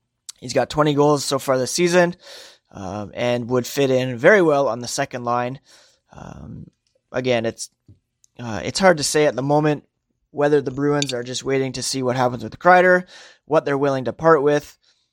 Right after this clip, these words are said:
Uh, but yeah, I think Palmieri, we can all agree, would be a good fit for the Bruins, and, um, that's a guy that they should and, uh, could target depending on what happens with,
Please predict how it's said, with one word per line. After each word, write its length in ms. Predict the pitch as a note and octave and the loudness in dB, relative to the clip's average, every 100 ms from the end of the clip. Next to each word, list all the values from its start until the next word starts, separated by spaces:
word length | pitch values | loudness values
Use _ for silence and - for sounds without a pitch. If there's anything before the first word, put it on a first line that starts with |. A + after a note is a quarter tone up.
| _ _ | _ _
Uh, 260 | - A2 A2 | -10 -8 -8
but 320 | G#2 B2 A2 | -4 -2 0
yeah, 220 | E3 B2+ | 2 2
I 120 | F#2+ A2 | 0 -8
think 400 | - A#2+ - _ _ | -10 -12 -12 _ _
Palmieri, 600 | - C3+ B2 A#2 A#2 A#2 | -6 -4 -4 -4 -2 -4
we 160 | A#2 A#2 | -6 -8
can 160 | - A2+ | -8 -6
all 120 | A2 | -6
agree, 300 | G#2+ A2+ A2 | -6 -8 -8
would 220 | A2+ A2 | -8 -10
be 120 | A2+ | -10
a 60 | A2 | -8
good 220 | A2 A2+ | -8 -10
fit 340 | - B2 - _ - _ _ | -4 -4 -4 _ -20 _ _
for 320 | - A#2 A2 | -6 -4 -4
the 60 | |
Bruins, 600 | A2 A2+ A2+ A2+ A2+ - - | -4 -6 -4 -2 -4 -6 -8
and, 480 | - G#2 G#2+ G#2+ - _ _ _ _ _ _ | -8 -6 -6 -8 -12 _ _ _ _ _ _
um, 720 | - F2+ F#2 - G1+ G1+ - - _ _ _ _ _ | -14 -10 -10 -10 -12 -14 -16 -20 _ _ _ _ _
that's 240 | - A#2 - | -6 -4 -6
a 40 | |
guy 440 | A2 A#2 A2+ A#2 A2+ | -6 -2 0 0 -2
that 260 | G#2+ - | -6 -8
they 420 | A2+ A2 G#2+ A#2 - _ | -8 -6 -6 -8 -16 _
should 480 | - G3 G3 F3+ - - | 0 4 4 4 -4 -8
and, 420 | B2 B2+ B2 C3 _ _ _ _ | -6 -6 -8 -16 _ _ _ _
uh, 160 | - - | -20 -4
could 220 | - G#3+ | 2 2
target 420 | D#3 C3+ B2 A#2+ - _ _ _ | 2 -4 -4 -8 -10 _ _ _
depending 420 | - - B2 A#2+ A#2 | -16 -8 -6 -6 -6
on 320 | A2+ A2+ G#2+ | -8 -10 -10
what 280 | A#2+ A#2+ - | -4 -4 -4
happens 600 | - A#2+ A#2 G#2+ G#2+ G#2+ | -4 -2 -2 -6 -12 -12
with, 320 | G#2+ G#2+ - | -12 -12 -16